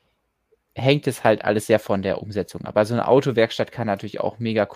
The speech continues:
cool sein, aber ich habe jetzt nicht so große Hoffnung, dass die in dem City-Bereich dann besonders detailliert eingesch-, also eingerichtet ist und es dann eine coole Werkbank gibt, wo dann irgendwie,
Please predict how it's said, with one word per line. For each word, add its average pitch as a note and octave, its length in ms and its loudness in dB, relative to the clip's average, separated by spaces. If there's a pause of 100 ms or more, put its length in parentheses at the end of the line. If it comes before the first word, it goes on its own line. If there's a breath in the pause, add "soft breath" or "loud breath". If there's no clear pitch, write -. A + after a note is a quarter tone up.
cool A#2 160 -2
sein, G#2+ 500 -4 (960)
aber G2 560 4 (800)
ich - 140 -20
habe G#2+ 140 -6
jetzt - 160 -14
nicht G#2 100 -12
so G2+ 100 -6
große G2 320 -10
Hoffnung, F#2+ 320 -10
dass F#2 200 -12
die F#2 260 -8
in F#2 220 -12
dem F2+ 500 -10 (160)
City-Bereich - 800 -6
dann F#2+ 440 -8 (360)
besonders G2 340 -4
detailliert G2+ 460 -4
eingesch-, - 1000 -8 (420)
also F#2 380 -8 (100)
eingerichtet G2 640 -6
ist F#2 140 -10
und F#2 140 -8
es F#2 100 -14
dann F2+ 140 -10
eine F#2 160 -12
coole - 320 -6
Werkbank F#2+ 420 -4
gibt, - 240 -16
wo - 60 -12
dann F2 180 -12
irgendwie, F#2 460 -10